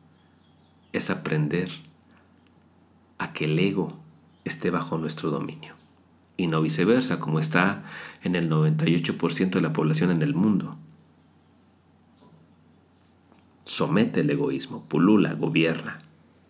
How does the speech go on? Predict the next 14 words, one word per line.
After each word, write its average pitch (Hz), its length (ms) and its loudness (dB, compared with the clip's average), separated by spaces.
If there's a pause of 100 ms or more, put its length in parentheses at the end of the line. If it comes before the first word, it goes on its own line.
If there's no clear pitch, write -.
(2750)
Una 135 140 6
vida 143 140 8
espiritual 101 720 2 (1800)
es - 160 -2
aquella 87 520 0 (720)
que - 140 -4
en 71 100 -2
mi 71 140 -4
caso - 460 -4 (1400)
me 95 160 0
hizo - 380 -4
comprender 113 1000 -2 (1200)
que - 100 -2
solo 98 600 2